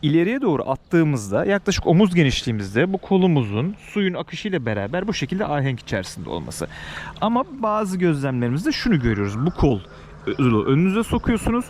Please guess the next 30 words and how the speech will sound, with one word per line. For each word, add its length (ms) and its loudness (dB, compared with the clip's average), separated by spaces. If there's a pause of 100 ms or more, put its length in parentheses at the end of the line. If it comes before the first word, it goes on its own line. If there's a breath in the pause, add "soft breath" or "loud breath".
(400 loud breath)
ve 80 4
suyun 580 6
akış 400 0
yönünde, 360 4
daha 180 2
doğrusu 180 2
sizin 240 -2
ilerlemeniz 480 4
yönünde 580 2 (300 loud breath)
bir 180 6
direnç 300 6
oluşturuyorsunuz. 680 -2
Dolayısıyla 440 4
bizim 200 2
istediğimiz 720 2 (120)
iki 240 -2
kolunuzu 600 4
da 240 2 (380 loud breath)
omuz 320 4
genişliğinde 840 -6 (300 soft breath)
ileriye 320 4
uzatacak 480 -2
şekilde 600 -4 (360 loud breath)
ve 140 0
aktığınız 600 2
yönde, 420 -2
bakın 180 -6
şimdi 380 -4 (120)
ben 160 -2
size 360 -2